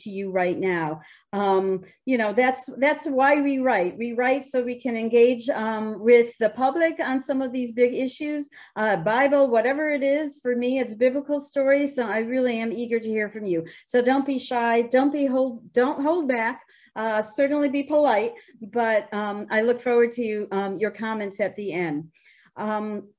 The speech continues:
so thank you for having me speak tonight, if I did not yet say that. And the subject, um, as you heard, is Strangers at the Gate, a biblical view of Israelites and their neighbors. And I, I, uh,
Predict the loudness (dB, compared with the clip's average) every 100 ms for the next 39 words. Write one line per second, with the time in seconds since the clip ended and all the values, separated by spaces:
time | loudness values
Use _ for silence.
0 | _ -2 2 4 4 2 0 0 0 -2
1 | -6 -2 0 0 -2 -4 -6 -8 -10 -12
2 | -8 -4 0 0 -2 -2 -4 -4 -2 -2
3 | 0 -2 -2 -2 0 0 -2 -2 -2 -4
4 | 0 0 2 2 0 -2 -6 -4 -4 -2
5 | -2 -2 -2 -4 -2 -2 -4 -8 -4 -4
6 | -2 -4 -4 -4 -4 -4 -2 -2 -2 -6
7 | _ _ _ -4 -2 0 -2 -2 -2 -2
8 | 0 0 0 0 0 0 0 0 0 -4
9 | -4 -4 -4 -2 -4 0 0 -2 -6 _
10 | _ -4 -2 0 -2 -2 -2 0 0 0
11 | 0 0 -2